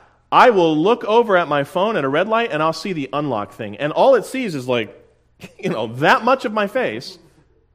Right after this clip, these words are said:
but it's able to discern that's him and will unlock the phone. It's so good that you can take a picture of me, pull it in front of the face camera, and it won't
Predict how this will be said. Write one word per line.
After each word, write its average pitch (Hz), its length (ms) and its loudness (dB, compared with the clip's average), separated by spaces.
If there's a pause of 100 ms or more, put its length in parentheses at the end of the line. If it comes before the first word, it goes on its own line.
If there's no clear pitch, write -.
(120)
but 175 140 4
it's 214 120 -2
able 240 200 4
to 214 80 -6
discern 196 440 -4
that's 165 320 0
him 180 420 -2 (520)
and 143 180 -2
will 180 180 2
unlock 156 380 0
the 151 80 -8
phone. 101 360 -8 (880)
It's 190 180 4
so 311 300 4
good 185 240 0
that 170 80 -2
you 214 160 -4
can 226 140 -6
take 214 200 -4
a 147 80 -4
picture 196 480 -8
of 262 140 -8
me, 302 320 -8 (560)
pull 226 240 2
it 214 80 4
in 190 100 0
front 185 320 -2
of 247 120 -6
the 254 80 -8
face 262 280 -4
camera, 294 480 -4 (400)
and 170 120 0
it 170 120 0
won't 196 500 -2